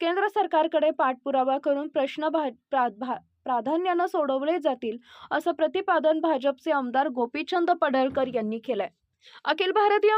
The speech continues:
मराठी व्यापारी असोसिएशनच्या वतीनं नवी दिल्लीतील जवाहरलाल नेहरू स्टेडियम ऑडिटोरियममध्ये आयोजित केलेल्या देशभरातील गलाई बांधवांच्या राष्ट्रीय मेळाव्यात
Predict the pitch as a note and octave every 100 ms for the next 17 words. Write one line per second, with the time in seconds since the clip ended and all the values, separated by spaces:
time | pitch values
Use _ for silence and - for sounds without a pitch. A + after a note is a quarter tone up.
0 | G#4 E4+ E4+ G4 F4 D4 D#4 E4+ F4+ F4+
1 | F#4 F#4 E4+ - E4 - E4+ C#4+ B3+ C#4+
2 | E4 C#4 C4 A#3 C4 C4+ E4 B3+ C4 -
3 | - - C4 D4 F4+ F4+ G4+ F#4+ F#4+ F4
4 | D#4 F#4+ F#4+ - D4 C#4+ D4+ D#4+ - -
5 | - - C#4+ F#4 G4+ F4+ F4 E4 D4 B3
6 | C#4 C4+ A#3 C4 C4 C4+ C#4+ C4 C#4 A#3
7 | F#3+ - A3+ A#3+ B3+ C4+ D#4 C4+ C#4+ C#4
8 | B3+ B3+ C4+ B3 A#3+ E4 E4 D#4+ E4+ E4+
9 | C4+ C4 C#4 C4+ C4 A#3+ B3 G3+